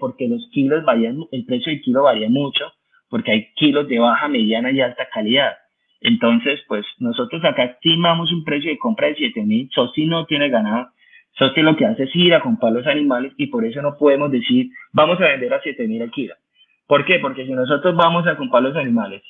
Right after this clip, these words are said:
y no los conseguimos de ese precio, pues va a ser un problema. Entonces nosotros tratamos de estimar con un precio que nos permita tener un colchón de seguridad. De tal manera que si compramos los animales por un monto más bajo, pues se va a traducir en más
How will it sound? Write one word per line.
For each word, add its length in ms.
y 140
no 180
los 140
conseguimos 520
de 80
ese 160
precio, 420
pues 180
va 80
a 60
ser 120
un 80
problema. 380
Entonces 200
nosotros 440
tratamos 480
de 80
estimar 460
con 140
un 160
precio 340
que 100
nos 160
permita 380
tener 220
un 140
colchón 440
de 120
seguridad. 480
De 100
tal 200
manera 400
que 120
si 100
compramos 480
los 160
animales 480
por 120
un 80
monto 280
más 220
bajo, 260
pues 140
se 80
va 100
a 60
traducir 400
en 120
más 140